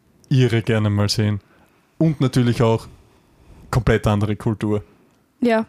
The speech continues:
Speaker 2: wirklich komplett andere Kultur. Ähm,
Speaker 1: Also Mittel-Südamerika.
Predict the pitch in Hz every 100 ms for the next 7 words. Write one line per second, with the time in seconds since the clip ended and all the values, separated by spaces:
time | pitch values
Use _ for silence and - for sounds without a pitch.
0 | - 220 247 226 220 - - 240 226 220
1 | 196 180 185 196 202 - 202 208 202 -
2 | - 226 226 226 233 233 117 120 120 123
3 | - 120 113 110 110 104 107